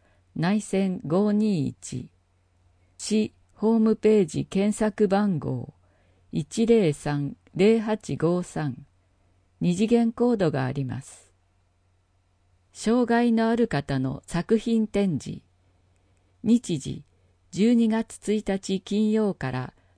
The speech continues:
七日木曜、十一時から十九時三十分。場所、セレオ国分寺九階、インドアガーデン。共催、市、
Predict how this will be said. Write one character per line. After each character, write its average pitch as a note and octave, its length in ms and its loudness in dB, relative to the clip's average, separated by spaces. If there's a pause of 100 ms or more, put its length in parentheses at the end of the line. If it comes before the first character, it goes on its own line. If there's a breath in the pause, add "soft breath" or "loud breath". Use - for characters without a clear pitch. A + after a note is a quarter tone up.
(120)
七 F#3+ 280 0
日 F3+ 340 -4
木 D#3+ 340 -2
曜、 D#3 340 -2 (560)
十 A3 240 2
一 A3+ 280 -4
時 G#3+ 120 0
か C3+ 160 -4
ら C3 200 -4 (100)
十 G#3+ 260 2
九 E3 140 -6
時 C3+ 160 -4
三 F#3+ 260 -2
十 F#3 160 -4 (140)
分。 C#3+ 280 -12 (680)
場 D3+ 140 0
所、 F3+ 380 -4 (420)
セ - 200 -2
レ A3+ 140 4
オ D3 140 2
国 D3+ 340 -2
分 F#3 240 0
寺 D#3 280 -4
九 F#3 240 0
階、 C#3+ 420 -6 (340)
イ F3 160 0
ン A3 100 4
ド G#3+ 200 2
ア G#3 80 0
ガ F#3+ 280 0
ー - 20 -2
デ A#2+ 160 -8
ン。 A#2+ 120 -14 (880)
共 G#3+ 240 0
催、 E3 420 -4 (520)
市、 - 420 -4